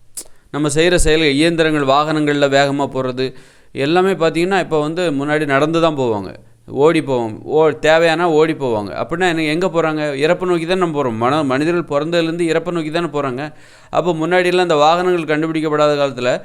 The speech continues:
மனிதர்கள் நடந்து போயிட்டு இருந்தாங்க இறப்பை நோக்கி, அஹ், மரணத்தை நோக்கி நடந்து தான் போயிட்டு இருந்தாங்க. இன்னைக்கு என்ன பண்றாங்கன்னா, வேகமா போயிட்டு இருக்காங்க,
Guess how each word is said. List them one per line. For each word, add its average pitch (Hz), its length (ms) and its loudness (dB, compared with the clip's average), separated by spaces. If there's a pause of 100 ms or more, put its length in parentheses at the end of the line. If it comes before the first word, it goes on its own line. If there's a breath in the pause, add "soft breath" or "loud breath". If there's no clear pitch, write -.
(320 loud breath)
மனிதர்கள் 175 460 2
நடந்து 214 280 2
போயிட்டு 165 240 0
இருந்தாங்க 120 260 -4
இறப்பை 151 320 -2
நோக்கி, 123 320 -8 (800)
அஹ், 135 200 -2
மரணத்தை 165 460 0
நோக்கி 165 300 -2
நடந்து 175 380 0
தான் 180 140 2
போயிட்டு 147 240 0
இருந்தாங்க. 104 280 -6 (880)
இன்னைக்கு 202 280 0
என்ன 196 140 2
பண்றாங்கன்னா, 170 500 0
வேகமா 214 400 4
போயிட்டு 151 240 -2
இருக்காங்க, 107 260 -8